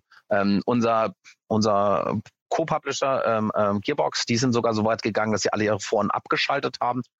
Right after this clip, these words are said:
und komplett umgeschwenkt sind auf, auf Discord, weil es einfach,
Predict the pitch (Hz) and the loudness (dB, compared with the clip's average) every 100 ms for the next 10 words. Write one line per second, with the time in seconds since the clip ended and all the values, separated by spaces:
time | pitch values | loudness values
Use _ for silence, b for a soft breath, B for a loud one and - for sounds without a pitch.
0 | _ - 120 120 113 117 120 131 123 123 | _ -4 -2 0 0 -2 -2 -2 0 0
1 | - 110 - 110 110 - 110 107 - 101 | -2 -2 -2 -2 -2 -2 0 0 0 -2
2 | 98 - 95 98 113 - - 147 - _ | -2 -4 -4 -2 -2 -2 -2 -4 -4 _
3 | B B 110 117 101 113 113 127 117 | B B -2 -2 -2 -4 -4 -4 -4